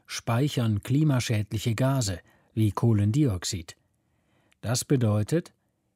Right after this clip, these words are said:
die Gase können dann keinen Schaden mehr anrichten. Außerdem leben viele Tiere und Pflanzen in Wäldern, Mooren und Auen.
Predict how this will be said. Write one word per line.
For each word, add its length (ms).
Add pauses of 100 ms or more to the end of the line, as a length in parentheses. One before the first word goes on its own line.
(140)
die 180
Gase 500
können 460
dann 360
keinen 420
Schaden 400
mehr 240
anrichten. 580 (1120)
Außerdem 760 (100)
leben 480
viele 480
Tiere 500
und 260
Pflanzen 680
in 300
Wäldern, 720
Mooren 580
und 400
Auen. 380